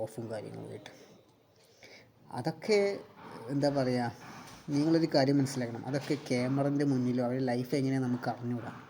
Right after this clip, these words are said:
അവരാ കാണിക്കുന്ന ലൈഫ് മാത്രമേ ഉള്ളൂ. അവർക്ക് പൈ-, പൈസയ്ക്ക് വേണ്ടി അവർ പുറമേ കാണിക്കുന്ന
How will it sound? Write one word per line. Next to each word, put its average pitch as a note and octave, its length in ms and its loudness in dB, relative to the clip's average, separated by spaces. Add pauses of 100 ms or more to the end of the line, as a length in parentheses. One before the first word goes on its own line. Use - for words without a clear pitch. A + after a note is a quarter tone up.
അവരാ B2 320 -2
കാണിക്കുന്ന C#3 640 2
ലൈഫ് C3 320 0
മാത്രമേ A#2+ 420 -2
ഉള്ളൂ. A2+ 160 -8 (720)
അവർക്ക് D3 320 2
പൈ-, C#3 300 4
പൈസയ്ക്ക് C#3 500 2
വേണ്ടി B2 280 4
അവർ A#2+ 140 2
പുറമേ B2 540 0
കാണിക്കുന്ന B2 600 -2